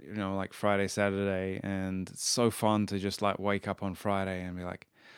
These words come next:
"Time for some Star Wars cartoons in my, uh, in my pajamas." This is great. Um, because of the way my apartment is set up, I have to have, well, I don't have to, obviously, but the best, the best way I've found to set the room up is to have the T V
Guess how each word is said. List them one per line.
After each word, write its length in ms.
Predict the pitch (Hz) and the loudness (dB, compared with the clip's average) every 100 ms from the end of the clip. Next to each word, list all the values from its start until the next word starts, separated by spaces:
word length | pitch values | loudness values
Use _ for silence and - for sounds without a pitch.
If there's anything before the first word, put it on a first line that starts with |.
| - - - - - - - _ _ _ _ _ _ - _ | -20 -20 -20 -20 -20 -20 -20 _ _ _ _ _ _ -14 _
"Time 240 | - 101 92 | -10 -8 -6
for 120 | 107 | -4
some 180 | 120 135 | 0 0
Star 400 | - 139 107 107 | 6 8 8 8
Wars 280 | 104 101 | 6 4
cartoons 640 | - 135 107 - 123 107 104 | 2 4 4 2 0 0 2
in 120 | 120 | 4
my, 160 | 127 139 | 4 4
uh, 120 | 139 127 | -2 -2
in 180 | 135 131 | 2 2
my 120 | 131 | 2
pajamas." 840 | - 139 151 120 113 117 117 - - - - | 0 6 8 8 6 4 4 2 -2 -14 -8
This 180 | 110 113 | -6 -4
is 120 | 101 | 0
great. 420 | 113 107 104 - - - | 4 4 2 -4 -14 -2
Um, 540 | 110 110 107 107 101 - _ _ _ - - - | 2 4 4 2 -2 -8 _ _ _ -20 -20 -6
because 260 | 131 165 156 | 4 6 8
of 40 | |
the 80 | 160 | 10
way 180 | 139 139 | 10 10
my 240 | 123 113 | 8 6
apartment 460 | 107 104 110 120 120 | 4 2 2 4 2
is 120 | 117 | 0
set 220 | - 117 | 2 4
up, 180 | 123 123 - | 4 2 -2
I 140 | 110 | -2
have 280 | 95 120 - | 0 -4 -2
to 100 | 107 | 0
have, 400 | 104 101 92 - - | 2 2 -2 -16 -12
well, 140 | 110 | -10
I 40 | - | -6
don't 180 | 104 | -6
have 220 | 101 101 - | -4 -4 0
to, 160 | 104 | 2
obviously, 320 | 104 98 - | 2 2 0
but 140 | 104 104 | 0 -2
the 60 | |
best, 400 | 95 160 - - - | 4 4 4 -2 -2
the 180 | 120 110 _ _ _ | -2 -2 _ _ _
best 240 | - 151 - | 4 4 6
way 160 | 127 | 6
I've 140 | 117 117 | 6 4
found 320 | 123 110 98 | 2 0 0
to 100 | 104 | -6
set 240 | - 117 | -4 -4
the 100 | - | -2
room 220 | 104 107 104 | 0 0 -2
up 180 | 92 | -4
is 120 | 104 - | -6 -4
to 80 | |
have 180 | 101 110 | 0 0
the 100 | 104 | -2
T 280 | - 120 117 | -2 2 2
V 400 | 104 104 101 98 | 2 0 0 -2